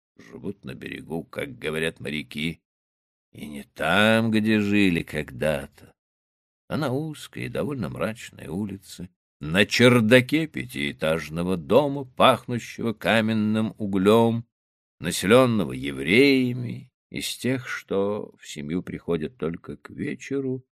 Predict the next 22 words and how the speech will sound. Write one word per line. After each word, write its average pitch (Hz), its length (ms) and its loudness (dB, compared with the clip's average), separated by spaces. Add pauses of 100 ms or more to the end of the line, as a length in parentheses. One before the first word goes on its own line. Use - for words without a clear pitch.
(120)
и 73 160 -4
ужинают 123 840 -4 (140)
в - 100 -14
шляпах - 760 -2
на - 180 -10
затылок. - 580 -14 (1700)
Потолок 76 500 -4
у 82 60 -6
Чанга 76 460 -6
с - 80 -10
капитаном 73 680 -8
низкий, - 680 -10 (720)
комната 73 460 -10
большая 78 720 -4
и 62 140 -12
холодная. - 760 -4 (680)
В - 160 -14
ней 78 480 -2 (120)
всегда, 78 420 -4
кроме 73 280 -6
того, 71 220 -4
сумрачно. - 800 -12